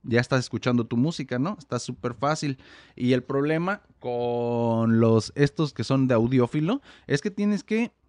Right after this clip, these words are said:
pues, tener mucho cuidado para empezar porque, pues, no quieres, este, que tus audífonos de quinientos o de mil dólares, porque, o sea, sí, señores, hay de m-, un rango impresionante de precios, pero, pues, sí están por arriba de los quinientos, los que valen la pena, que sí son,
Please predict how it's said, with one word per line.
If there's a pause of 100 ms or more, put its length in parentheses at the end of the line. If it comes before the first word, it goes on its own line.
(240)
pues,
tener
mucho
cuidado
para
empezar
porque,
pues,
no
quieres,
este,
que
tus
audífonos
de
quinientos (460)
o
de
mil
dólares,
porque,
o
sea,
sí,
señores,
hay
de
m-, (140)
un
rango
impresionante
de
precios,
pero,
pues,
sí
están
por
arriba
de
los
quinientos,
los
que
valen
la
pena,
que
sí
son,